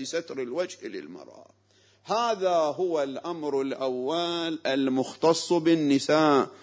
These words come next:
من المحرمات على ال-، على النساء. الأمر الثاني، أنا ما أدري هذا الملف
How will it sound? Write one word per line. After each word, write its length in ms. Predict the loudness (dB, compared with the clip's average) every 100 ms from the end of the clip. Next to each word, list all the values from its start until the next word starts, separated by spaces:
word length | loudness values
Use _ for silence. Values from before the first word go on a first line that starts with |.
| -4 6
من 160 | 8
المحرمات 1160 | 8 8 6 4 4 4 4 6 8 8 6 6
على 320 | 4 6 8
ال-، 340 | 8 8 6 2
على 220 | 2 4 4
النساء. 720 | 4 0 0 -2 0 -4 -10 -16 _ _ _ _ _ _ _ _ _ _ _ _ _ -2
الأمر 520 | 0 0 -4 -2 -2
الثاني، 920 | -2 -4 -8 -6 -8 -8 -10 -12 -12 -10
أنا 120 | -10
ما 120 | -8
أدري 160 | -8 -8
هذا 220 | -8 -10
الملف 340 | -12 -12 -14